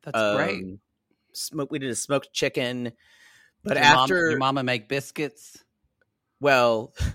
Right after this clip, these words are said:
Speaker 2: <laughs> okay, I'm gonna tell the rest of the story. She got so flustered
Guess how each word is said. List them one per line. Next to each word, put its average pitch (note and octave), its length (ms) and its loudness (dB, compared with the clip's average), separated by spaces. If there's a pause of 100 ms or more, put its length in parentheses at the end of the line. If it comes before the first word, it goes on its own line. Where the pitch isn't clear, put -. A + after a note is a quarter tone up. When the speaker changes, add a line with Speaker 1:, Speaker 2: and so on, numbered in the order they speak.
(380)
Speaker 2:
<laughs> - 520 -20
okay, - 180 -2
I'm C#3 80 2
gonna C#3+ 120 -2
tell C#3+ 160 2
the B2 80 -2
rest A#2+ 260 2
of - 40 -18
the G#2+ 60 -12
story. F2+ 420 -2 (580)
She - 280 -4
got E3+ 280 4
so E3+ 280 0
flustered A2+ 720 -4